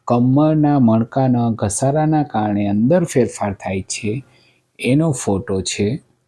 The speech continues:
એમાં જે મણકાની જે ઊંચાઈ હોય છે એ ધીરે ધીરે ઘટતી જાય છે, એટલે વચ્ચે જે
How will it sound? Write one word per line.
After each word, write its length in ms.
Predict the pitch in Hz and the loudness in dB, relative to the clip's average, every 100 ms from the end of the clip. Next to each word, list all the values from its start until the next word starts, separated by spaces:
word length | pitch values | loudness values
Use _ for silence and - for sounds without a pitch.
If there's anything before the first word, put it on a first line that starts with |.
| _ _ _ _ | _ _ _ _
એમાં 300 | 123 139 143 | 2 4 2
જે 420 | 131 127 131 139 - _ _ _ _ _ _ _ _ _ - | 2 2 2 0 -6 _ _ _ _ _ _ _ _ _ 2
મણકાની 840 | 127 139 135 175 170 156 143 151 - _ - | 4 4 2 2 4 4 2 0 -6 _ 0
જે 120 | 139 | 2
ઊંચાઈ 560 | 123 127 131 185 185 143 | 4 4 4 4 6 6
હોય 260 | 117 113 | 6 2
છે 440 | 104 - 127 180 - | 0 -2 -4 -4 -6
એ 120 | 151 | -2
ધીરે 460 | 135 135 165 208 202 | 0 2 6 6 6
ધીરે 320 | 160 156 151 | 4 4 2
ઘટતી 460 | 117 113 - 135 110 | 0 -4 0 2 2
જાય 240 | 110 104 | 2 0
છે, 360 | - 113 123 - | -2 -4 -6 -8
એટલે 440 | - _ _ 120 | -20 _ _ 0
વચ્ચે 380 | 113 113 - 170 | 2 0 2 2
જે 380 | 147 156 151 | 4 4 4